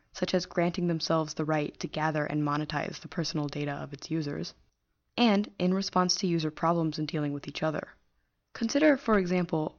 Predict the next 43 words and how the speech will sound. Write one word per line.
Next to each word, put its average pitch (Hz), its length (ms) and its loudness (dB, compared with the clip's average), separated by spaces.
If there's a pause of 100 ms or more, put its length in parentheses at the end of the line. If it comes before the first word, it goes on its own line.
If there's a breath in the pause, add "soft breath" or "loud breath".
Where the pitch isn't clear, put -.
Facebook's 208 420 0
policies 185 680 0
on 165 200 0
blocking 165 480 0
and 156 80 0
reporting 160 420 0
users 165 540 -4
who 180 160 2
abuse 170 320 2
the - 100 -6
service 151 640 -2
or 156 100 2
other 147 180 -2
users, - 440 -6 (440)
or 196 360 6 (260)
Google's 220 380 4
recent 214 380 2
decision 151 560 -2 (100)
to 175 280 2
remove 185 440 4
results 165 460 2
from 160 240 0
its 156 180 -6
U 180 160 2
S 196 160 0
search 156 300 -2
engine 151 320 -2 (100)
that 175 240 2
reveal 196 300 2
sexually 202 420 0
explicit 180 440 -2
images 175 480 0
that - 180 -2
were 160 80 -2
posted 170 400 -2
online 156 500 0
without 151 300 0
the 165 80 -4
consent 175 420 0
of 156 80 -12
the - 80 -16
person 147 420 -6
pictured. - 480 -6